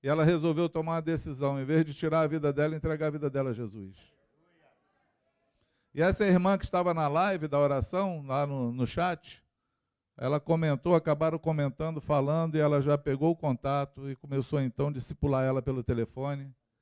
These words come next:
E ela pediu o batismo, e ontem eu fui lá batizá-la. É, foi difícil, Modesto. Um frio.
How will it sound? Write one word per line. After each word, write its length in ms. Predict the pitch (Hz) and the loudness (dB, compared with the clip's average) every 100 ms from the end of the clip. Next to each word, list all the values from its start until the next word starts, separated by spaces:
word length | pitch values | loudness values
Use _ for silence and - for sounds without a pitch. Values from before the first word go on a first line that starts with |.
| _ _ _ _ - | _ _ _ _ -2
E 40 | |
ela 160 | 127 165 | 2 2
pediu 300 | 160 143 160 | 0 0 2
o 40 | |
batismo, 560 | 165 156 - 160 160 156 | 2 0 0 -2 -2 -2
e 20 | |
ontem 180 | 165 175 | -2 -2
eu 60 | 160 | -2
fui 120 | 175 | 0
lá 140 | 156 | 0
batizá-la. 680 | 151 147 156 131 120 113 110 107 _ _ _ _ _ _ _ _ _ _ _ - | 0 -4 -4 -2 0 -2 -8 -16 _ _ _ _ _ _ _ _ _ _ _ -8
É, 160 | 123 120 | -6 -6
foi 280 | 107 131 139 | -4 0 0
difícil, 500 | 147 - 170 131 - | 0 -4 -2 -2 -2
Modesto. 520 | 117 101 104 - - 110 | -2 0 -4 -6 -14 -18
Um 140 | 120 | -14
frio. 640 | 110 - 143 175 196 190 | -12 0 6 8 8 8